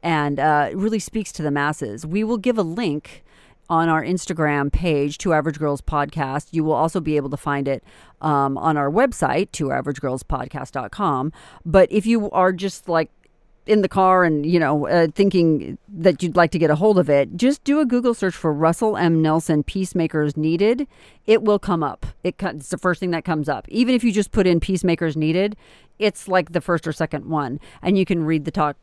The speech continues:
um, from there. He says it better than Denise and I could, but, um, we, like Denise said, we just kind of wanted to give it a little credit because, uh, we were both really impacted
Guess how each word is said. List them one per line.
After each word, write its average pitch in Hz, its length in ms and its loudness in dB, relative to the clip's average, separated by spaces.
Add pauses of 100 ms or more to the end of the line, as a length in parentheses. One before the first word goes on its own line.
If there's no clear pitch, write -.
(140)
um, 139 340 -2 (180)
from 175 340 0
there. 160 300 2
He 285 220 0
says 233 240 2
it 190 100 2
better 160 240 2
than 156 200 -2
Denise 156 320 -2
and 165 80 2
I 170 140 2
could, 156 340 0
but, 156 280 2
um, 156 540 -2 (160)
we, 190 260 -2 (160)
like 175 220 -2
Denise 156 240 -8
said, 156 160 -4
we 160 140 -6
just 160 180 -10
kind 170 160 -6
of 151 80 -10
wanted 151 280 -4
to 151 180 -4 (380)
give 240 180 0
it 208 80 0
a 185 60 4
little 170 280 -2
credit 208 340 0
because, 160 480 -4 (120)
uh, 160 200 4
we 185 160 -2
were 254 160 0
both 165 300 2
really 156 340 0
impacted 143 600 -2